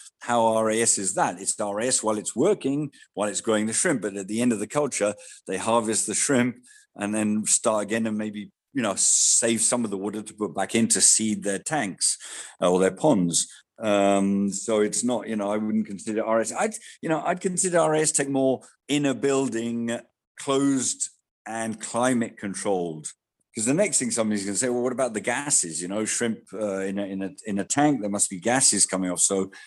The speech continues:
those gases that, that are coming out the tank, do we, you know, uh, from the biological oxygen that the, the shrimp are needing,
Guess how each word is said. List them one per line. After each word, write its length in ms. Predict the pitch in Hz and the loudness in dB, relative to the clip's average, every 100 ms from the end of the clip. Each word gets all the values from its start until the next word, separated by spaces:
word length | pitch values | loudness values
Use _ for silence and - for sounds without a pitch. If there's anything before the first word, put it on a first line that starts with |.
| - - _ - | -20 -20 _ -4
those 240 | 110 107 | 0 0
gases 580 | 85 113 123 - 117 95 | 0 0 2 2 2 0
that, 200 | 107 98 | -2 -4
that 120 | 101 | -8
are 60 | 92 | -10
coming 280 | 98 110 110 | -6 -2 0
out 160 | 107 | -2
the 60 | 95 | -2
tank, 360 | 90 127 135 104 | -2 0 0 -2
do 140 | 104 | -2
we, 220 | 98 98 85 | -2 -4 -4
you 140 | 110 | -4
know, 160 | 95 98 | 0 -2
uh, 380 | 90 98 95 | -2 -2 -2
from 240 | 90 95 95 | -2 -2 -2
the 200 | 92 90 - - | -2 -4 -8 0
biological 540 | 110 113 110 107 120 - | 4 6 4 4 2 4
oxygen 480 | 147 - 135 120 107 | 4 4 4 6 6
that 220 | 107 95 | 4 0
the, 140 | 98 | -6
the 120 | 92 | -4
shrimp 300 | 95 - 156 | -2 0 2
are 60 | 131 | 4
needing, 440 | 107 107 113 131 | 2 2 2 0